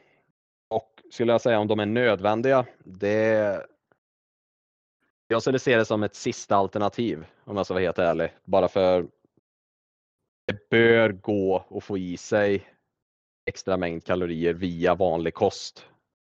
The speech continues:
Ja. Sen såklart, alltså, vissa har ju en metabolism som är, ja, som är sjuk. Vissa kanske behöver uppemot fyratusen kalorier på en dag. Eh, beror på hur mycket den tränar och liknande för att gå upp i vikt.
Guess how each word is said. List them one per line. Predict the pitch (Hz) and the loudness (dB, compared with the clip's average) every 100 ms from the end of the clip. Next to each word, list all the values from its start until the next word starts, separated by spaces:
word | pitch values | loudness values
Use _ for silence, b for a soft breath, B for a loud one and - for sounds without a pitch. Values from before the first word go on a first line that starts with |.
| _ _ _ _ _ - | _ _ _ _ _ -6
Ja. | - - _ _ _ _ _ - | -6 -6 _ _ _ _ _ -2
Sen | 104 101 | 0 0
såklart, | 104 90 82 | 0 0 2
alltså, | 87 90 | 0 0
vissa | 92 - 101 | -4 -2 0
har | 92 87 | 4 4
ju | 87 82 80 73 - - - | 4 0 -2 -6 -12 -20 -12
en | - 95 90 | -4 -2 -2
metabolism | 87 - 90 92 - - - - | 0 0 0 -2 -4 -10 -20 -20
som | - 107 95 | -4 0 2
är, | 85 78 80 - - - _ _ _ - | 4 4 2 -2 -20 -20 _ _ _ -4
ja, | 80 71 - | 0 0 -4
som | - 92 | -8 -4
är | 80 | 0
sjuk. | 135 120 76 - | 2 2 0 -4
Vissa | 101 92 | -2 0
kanske | 95 92 | 0 0
behöver | 101 98 87 | 2 2 4
uppemot | 90 - 90 85 - - b b b b _ - | 0 0 -4 -4 -8 -20 b b b b _ -8
fyratusen | 101 85 85 - 92 120 | -6 -2 -2 -2 -6 -2
kalorier | 117 113 104 85 | 0 2 2 0
på | 90 | 2
en | 92 | 0
dag. | 78 64 - _ | 0 -2 -4 _
Eh, | - 95 90 87 87 80 | -10 -4 -2 0 0 0
beror | 82 87 95 | -4 -4 -4
på | 92 | -2
hur | 92 | -2
mycket | 87 82 | 0 -2
den | 78 | -2
tränar | 95 85 87 | 0 0 0
och | 104 | 0
liknande | 107 - 80 78 76 | 0 -2 -6 -6 -8
för | - 92 | -4 -2
att | |
gå | 92 | 0
upp | 101 | 0
i | 87 | 2
vikt. | 113 - - | -2 -2 -14